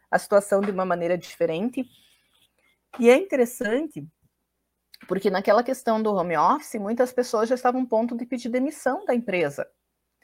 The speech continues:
Mas o que acontecia é que elas não falavam pro gestor que elas precisavam de ajuda. Então, se elas saíssem, elas não dariam nem a oportunidade do gestor ajudá-las.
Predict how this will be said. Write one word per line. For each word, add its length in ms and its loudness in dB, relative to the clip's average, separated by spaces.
Mas 480 2
o 100 -8
que 100 -2
acontecia 640 0
é 20 -12
que 80 -10
elas 240 6
não 300 0
falavam 560 0
pro 160 -4
gestor 600 4
que 80 -2
elas 180 2
precisavam 640 2
de 80 -2
ajuda. 520 -2
Então, 340 4
se 100 -2
elas 200 2
saíssem, 460 -2
elas 140 2
não 160 0
dariam 340 2
nem 380 2
a 60 -6
oportunidade 800 -2
do 140 -6
gestor 520 2
ajudá-las. 840 0